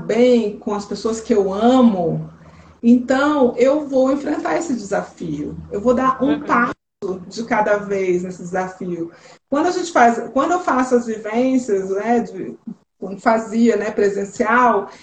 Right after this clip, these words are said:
Speaker 1: eu
Speaker 2: Sim.
Speaker 1: costumava dizer, a gente sentar, começar sentado todo mundo numa roda,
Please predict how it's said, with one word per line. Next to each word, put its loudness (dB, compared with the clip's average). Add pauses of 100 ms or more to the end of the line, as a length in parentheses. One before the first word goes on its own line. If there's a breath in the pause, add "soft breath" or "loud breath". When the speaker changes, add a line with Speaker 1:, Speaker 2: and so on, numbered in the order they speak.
(180 loud breath)
Speaker 1:
eu -2
Speaker 2:
Sim. 0
Speaker 1:
costumava -2
dizer, 6
a 2
gente 4
sentar, 2
começar 2
sentado 2
todo -2
mundo -4
numa -2
roda, 2